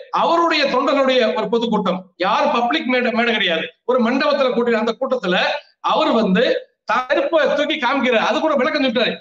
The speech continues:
"என் செருப்பு காலை கடிச்சிச்சு, எடுத்து நான் கா-, பார்த்தேன்" அப்படின்னு சொல்லிருக்காரு. அதை விட்டுருங்க, அதை விட்டுருங்க, அந்த சப்ஜெக்ட் நம்ம போக வேண்டாம். இன்னைக்கு நான் என்ன சொல்ல வரேன்னா, அதிமுகவை பொறுத்தளவுக்கு இன்றைக்கு எதிர்க்கட்சி கிடையாது,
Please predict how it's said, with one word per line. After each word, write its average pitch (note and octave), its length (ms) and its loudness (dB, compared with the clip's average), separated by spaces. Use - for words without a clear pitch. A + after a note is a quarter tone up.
"என் A#3 220 -2
செருப்பு C#4 320 0
காலை C#4+ 280 0
கடிச்சிச்சு, B3 520 -2
எடுத்து B3 280 0
நான் A3+ 180 0
கா-, F#3+ 360 0
பார்த்தேன்" G3+ 360 -2
அப்படின்னு G#3+ 280 -2
சொல்லிருக்காரு. D3 340 -2
அதை A#3 200 0
விட்டுருங்க, A3+ 400 -2
அதை F3 180 -4
விட்டுருங்க, F3 340 -2
அந்த E3+ 160 -2
சப்ஜெக்ட் A#3 180 -4
நம்ம G#3+ 240 -2
போக G3 180 0
வேண்டாம். C3 400 -4
இன்னைக்கு G#3 240 -4
நான் E3+ 100 0
என்ன F#3 120 0
சொல்ல G3+ 300 2
வரேன்னா, C3 260 -2
அதிமுகவை C#4+ 880 -2
பொறுத்தளவுக்கு A#3+ 840 -2
இன்றைக்கு A3+ 360 -4
எதிர்க்கட்சி A3+ 460 -4
கிடையாது, F3+ 380 -2